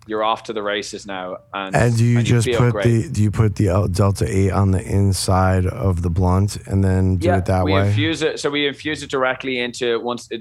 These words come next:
Speaker 1: into the grinded material. And what
Speaker 2: Oh,
Speaker 1: that gives you
Speaker 2: okay.
Speaker 1: is,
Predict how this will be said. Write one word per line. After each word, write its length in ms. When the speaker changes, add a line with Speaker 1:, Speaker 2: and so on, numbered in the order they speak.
Speaker 1:
into 180
the 80
grinded 420
material. 720
And 520
what 160
Speaker 2:
Oh, 220
Speaker 1:
that 80
gives 260
you 140
Speaker 2:
okay. 180
Speaker 1:
is, 640